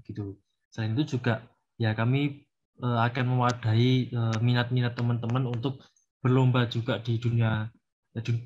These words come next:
bukan dunia luar, maksudnya kayak ber-, berlomba di eksternalnya dari U N S begitu ya, sehingga ya bisa men-, menumbuhkan prestasi baru begitu, tidak hanya di bidang akuntansi namun juga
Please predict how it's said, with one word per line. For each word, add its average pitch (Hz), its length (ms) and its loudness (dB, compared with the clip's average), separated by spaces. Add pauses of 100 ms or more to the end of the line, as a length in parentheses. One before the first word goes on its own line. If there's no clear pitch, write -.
(120)
bukan 107 240 -2
dunia 110 160 0
luar, 120 240 2
maksudnya 117 240 -4
kayak 123 180 -2 (420)
ber-, 113 480 2
berlomba 117 1000 2
di 113 240 2
eksternalnya 120 960 0 (120)
dari 113 200 -2
U 117 160 0
N 123 160 0
S 127 240 -4
begitu 113 320 -4
ya, 101 80 -10
sehingga 117 560 -2 (480)
ya 131 160 4
bisa 120 480 0 (400)
men-, 123 280 0
menumbuhkan 120 520 2
prestasi 117 480 -2
baru 117 400 2
begitu, 110 360 -8
tidak 107 320 -6
hanya 110 280 -2
di 117 80 -6
bidang 113 400 -2
akuntansi 113 480 -2
namun 120 320 -2
juga 107 240 -8